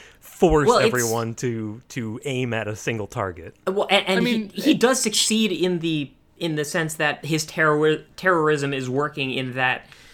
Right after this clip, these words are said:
Speaker 2: he is affecting change in the direction of what he wants, but they're not making it costless, right?
Speaker 1: Mm-hmm.
Speaker 2: They're, they're saying, in order to do so, a lot of people are dying, and he's subjugating his populace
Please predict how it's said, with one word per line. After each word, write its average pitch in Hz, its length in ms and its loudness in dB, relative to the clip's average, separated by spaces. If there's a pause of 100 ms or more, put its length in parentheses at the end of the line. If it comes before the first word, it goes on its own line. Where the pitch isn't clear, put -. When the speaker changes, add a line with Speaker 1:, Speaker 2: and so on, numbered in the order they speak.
(220)
Speaker 2:
he 156 240 0
is 139 140 0
affecting 135 560 -4
change 139 480 0
in 131 160 -2
the 131 100 0
direction 123 640 -2
of 123 260 -4
what 120 220 -10
he - 200 -8
wants, 131 720 -2 (440)
but 165 440 0
they're 180 140 0
not 185 260 0
making 175 320 0
it 139 200 -2
costless, - 920 -4 (240)
right? 139 240 2
Speaker 1:
Mm-hmm. 131 100 -2
Speaker 2:
They're, 143 180 2
they're 151 260 2
saying, 147 540 -2
in 180 140 4
order 175 240 2
to 156 140 -8
do 175 140 -2
so, 127 320 -2
a 139 60 -2
lot 131 240 0
of 151 60 -6
people 202 280 -6
are 226 100 -2
dying, 143 500 0
and 135 160 -2
he's 139 180 -2
subjugating 147 680 -2
his 127 300 -6
populace 131 680 -4